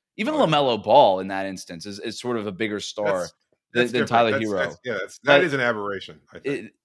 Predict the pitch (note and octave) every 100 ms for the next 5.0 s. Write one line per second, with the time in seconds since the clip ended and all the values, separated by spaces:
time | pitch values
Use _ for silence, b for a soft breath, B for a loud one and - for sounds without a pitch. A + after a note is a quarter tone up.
0 | _ G#2+ C#3+ - - D#3 D3 F#3 A#3 -
1 | A#3 B3 - D3+ B2 C#3+ D#3 C4+ D#4+ B3
2 | G3 G3 F3 D3 C#3+ B2+ C3 D3 C3+ B2
3 | A2+ - G#2+ F3 G#3+ E3 C3 A#2+ A#2 A2
4 | - F3 G3 C#3+ C3 A2+ G2+ G#2+ G#2 G#2